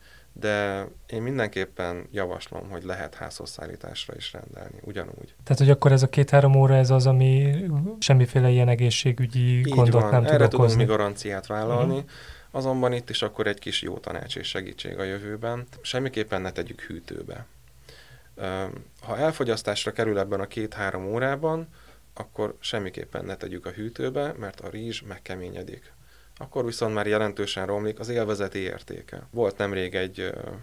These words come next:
Speaker 1: egy megrendelés, ö, szeretett volna a hölgy másnapra karácsony előtt, ö, házhoz szállítást kérni, hogy azt mi kiszállítjuk huszonharmadikán, és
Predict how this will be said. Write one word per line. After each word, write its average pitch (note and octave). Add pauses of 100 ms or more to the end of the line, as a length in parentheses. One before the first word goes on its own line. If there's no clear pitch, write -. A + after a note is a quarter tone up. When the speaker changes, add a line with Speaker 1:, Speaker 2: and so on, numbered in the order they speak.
(460)
Speaker 1:
egy -
megrendelés, A2
ö, F#2 (260)
szeretett F2
volna F#2
a F2
hölgy F#2+
másnapra F2 (500)
karácsony -
előtt, F#2
ö, F2+
házhoz E2
szállítást -
kérni, A#2+
hogy F#2+
azt E2+
mi F2+ (100)
kiszállítjuk -
huszonharmadikán, G#2
és -